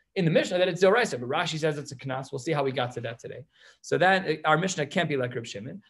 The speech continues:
And our Mishnah as well, the Reb Yossi Aglili can't be like him either, because he does, forget about Chametz She'avar Lava Pesach. He says there's no Isser Hana during Pesach, which is the most outlandish sheet of all, from all the ones that we've seen, the biggest Kula.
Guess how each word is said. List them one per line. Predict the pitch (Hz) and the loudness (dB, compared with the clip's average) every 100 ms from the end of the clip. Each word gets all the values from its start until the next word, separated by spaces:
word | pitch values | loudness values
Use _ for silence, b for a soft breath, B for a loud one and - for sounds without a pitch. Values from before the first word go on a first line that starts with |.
| b _ | b _
And | 151 | -2
our | 143 | 0
Mishnah | 143 196 196 160 | 0 -2 -2 -4
as | 139 | -2
well, | 170 226 156 | 2 4 4
the | 156 160 | 0 -2
Reb | 175 143 | -4 -2
Yossi | 151 214 226 160 | 0 -2 0 -2
Aglili | 131 175 226 139 | -2 -4 -6 -6
can't | 180 180 | -6 -4
be | 165 | -2
like | 151 135 | -2 -2
him | 151 | -4
either, | 190 151 | -2 -2
because | 127 - 214 151 - B B | -2 0 4 4 2 B B
he | - 240 | -2 2
does, | 170 147 - - _ - | 4 2 0 -12 _ -16
forget | 95 135 | -6 -4
about | 196 110 - | -2 -4 -4
Chametz | 143 147 | -6 -6
She'avar | - 165 262 | -2 2 4
Lava | 190 156 | 4 0
Pesach. | 131 123 123 120 B B - | -2 -4 -4 -8 B B -4
He | 233 | 0
says | 247 170 | 4 4
there's | 190 175 | 4 4
no | 208 | 4
Isser | 214 202 | 4 4
Hana | 202 254 262 | 6 8 8
during | 330 392 311 | 8 8 6
Pesach, | 240 202 - 156 127 | 6 6 4 2 2
which | 156 | 0
is | 190 | 0
the | 180 | 2
most | 190 190 214 | 2 4 4
outlandish | 196 202 226 202 196 | 4 4 2 0 0
sheet | 226 220 | 2 4
of | 233 | 6
all, | 302 226 147 | 8 6 4
from | 143 156 | 0 -2
all | 156 180 190 | 0 2 2
the | |
ones | 175 190 | 2 2
that | 175 | 0
we've | 175 | -2
seen, | 247 | -2
the | 156 | -2
biggest | 151 160 165 - | 0 0 -2 -2
Kula. | 311 - | -2 -4